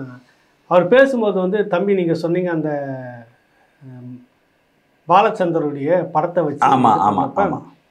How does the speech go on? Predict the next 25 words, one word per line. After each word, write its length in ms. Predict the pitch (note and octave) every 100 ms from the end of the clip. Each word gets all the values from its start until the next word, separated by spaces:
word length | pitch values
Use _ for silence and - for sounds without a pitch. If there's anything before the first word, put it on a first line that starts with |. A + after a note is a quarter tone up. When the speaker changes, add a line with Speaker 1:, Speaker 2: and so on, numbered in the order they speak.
| _
Speaker 1:
ஒரு 140 | D#3 D#3
வார்த்தையை 380 | G3 - G#3+ -
சொன்னது 300 | E3+ E3 F#3+
ரொம்ப 440 | E3 E3+ D3+ C3 A#2 G#2+ _ _ _ _ _ _ -
ஆணி 280 | D#3+ G#3 F#3+
அடிச்ச 300 | D#3+ C3+ D3
மாதிரி 260 | D3 C#3+
இருந்தது. 340 | B2 A2+ G#2+ _ _ _ _ _ _ _ _ _ _ _ _ _ _
சித்தப்பா, 600 | - F3 G#3 F#3 D#3 -
சித்தி, 640 | - F#3+ - G3 C#3+ - -
அண்ணன், 580 | E3+ F#3+ G3+ D#3+ - -
தம்பி, 580 | F3 G3 G3 - - -
பெரியப்பா, 520 | F3 F#3+ G3 - C3+ - _ _
மாமா, 400 | D3+ F3 F#3+ D#3 -
இத்தனை 520 | F3 F3+ A#3+ A#3 F#3
இவ்வளோ 340 | E3+ G#3+ G#3+
உயிர்கள் 520 | F3+ G3+ A#3 A3 G#3 E3+
இருக்கும்போதே 1080 | F#3 A3 A3+ A3+ G#3 F#3+ F#3+ G3 E3+ - - D3+
எனக்கு 360 | E3 F#3 F3+
இப்படி 300 | E3 E3 D#3+
நடந்தது 540 | D3+ E3+ G3 F#3 E3+ E3
என்று 260 | E3 D3+ C#3
பாலச்சந்திரன் 600 | E3 F#3 F3+ E3+ D#3+ D3+
நம்ம 240 | D3+ C#3
ஒவ்வொருவரையும் 800 | D3 E3+ F3 E3 D#3 D3+ - -